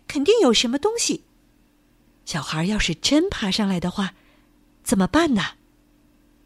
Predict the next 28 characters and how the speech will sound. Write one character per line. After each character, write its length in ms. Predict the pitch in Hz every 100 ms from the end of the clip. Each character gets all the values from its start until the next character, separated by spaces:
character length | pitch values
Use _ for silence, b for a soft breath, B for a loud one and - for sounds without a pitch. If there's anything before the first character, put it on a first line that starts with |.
| _ _ _ -
三 220 | 185 165
个 120 | 165
妖 140 | 165
怪 260 | 156 165 156 _ _ -
正 160 | 320
一 120 | 330 330
筹 200 | 214 226
莫 180 | 320
展 200 | 269 170
的 100 | 139
时 140 | 165 170
候， 220 | 185 175 b b b b
一 100 | 165
个 120 | 165
中 200 | 180 214
年 160 | 190 170
男 180 | 151 160
子 200 | 160 151 b b
恰 220 | - 339
巧 260 | - 214 175
从 160 | 180 180
这 120 | 214
里 120 | 156
经 220 | - 190
过。 240 | 190 160 - _ _ _ _ _ _ _
“哲 180 | - 180
猪 200 | 196 214
啊， 300 | 208 160 -